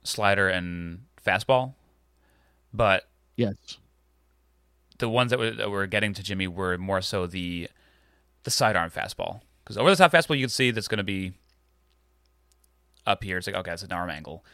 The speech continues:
Speaker 1: But the sidearm one, like, "Oh, this could go either away from me or into me." And I think the ones that came in, fastball, sileys, was the one that Jimmy was having a problem with.
Speaker 2: Yeah. I mean, Trevor's good. He just needs to shake the rust off.
Speaker 1: Yeah,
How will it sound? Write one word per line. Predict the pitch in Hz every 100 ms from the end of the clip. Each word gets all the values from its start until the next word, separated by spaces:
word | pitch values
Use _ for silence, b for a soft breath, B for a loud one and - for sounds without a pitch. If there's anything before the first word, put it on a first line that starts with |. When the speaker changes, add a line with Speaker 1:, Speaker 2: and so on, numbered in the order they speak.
| b b -
Speaker 1:
But | 107
the | -
sidearm | - 101 101 98
one, | 92 92 90 95 - _
like, | - - -
"Oh, |
this | 120 123
could | 151
go | 123 110 95
either | 98 95
away | 85 110
from | 170 233
me | 123
or | 113 104
into | 95 90
me." | 85 76 107 - _ _
And | - 95
I |
think | 92 101
the | 95
ones | 92 90
that | 90
came | 104 87
in, | 85 90 82 82 - -
fastball, | 82 - 85 82
sileys, | 82 78 73 78 - _ _ _ _ _ _ _
was | - 87
the |
one | 82
that | 82
Jimmy | 80 82
was | 80
having | 80
a | 80 _
problem | - 82 78
with. | 76 80 - _ _ _ _ _ _ _ _ _ _ _ _ _ _
Speaker 2:
Yeah. | 143 110 - - _ -
I |
mean, | 180 165
Trevor's | 208 208 180 127 - -
good. | 135 - -
He | 151
just | 135 -
needs | 147 123 -
to | 120 107
shake | - 131 107
the | -
rust | 98 80 -
off. | - - - _ _ _ _ _ _ _ _ -
Speaker 1:
Yeah, | -